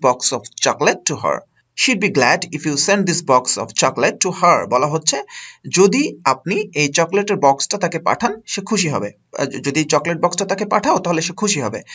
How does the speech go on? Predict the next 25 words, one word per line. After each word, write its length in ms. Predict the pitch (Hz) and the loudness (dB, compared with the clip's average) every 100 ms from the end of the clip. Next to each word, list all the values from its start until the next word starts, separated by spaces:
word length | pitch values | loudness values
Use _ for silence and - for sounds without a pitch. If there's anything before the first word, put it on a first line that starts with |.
| - - - | -16 -16 -8
এখন 220 | - - 226 | -4 0 0
খুশি 320 | 233 226 277 | 0 2 4
হবে, 200 | 262 508 - | 2 0 -2
এটা 260 | 196 196 185 | 0 2 0
হচ্ছে 240 | 185 - | 0 0
আপনার 280 | - 151 147 | 0 0 0
কল্পনা 440 | 151 151 156 226 | 0 0 2 2
বা 100 | 202 | 4
আপনার 220 | 156 151 - - - | 2 0 -2 -6 -10
অনুমান, 460 | - 160 170 208 349 | -2 0 4 2 2
ভবিষ্যতে 500 | 151 165 180 160 135 | 0 2 2 0 -4
কোনো 220 | 127 123 | -6 -8
কিছু, 320 | 123 - - 415 - - - | -6 -4 -4 -4 -10 -18 -6
যে 180 | 139 139 | 0 2
যদি 280 | 147 143 220 | 2 0 0
তাকে 220 | - 170 | 0 0
পাঠানো 340 | - 165 156 | -2 -2 -2
হয়, 120 | 180 | -2
she 200 | 262 240 | 0 0
would 180 | 208 208 | 0 -2
be 100 | 139 | 0
glad, 360 | 139 123 120 104 - - | 4 4 4 -2 -10 -10
সে 120 | - | -8
খুশি 300 | 196 220 202 | -4 -2 0
হবে। 240 | 170 117 | 0 -4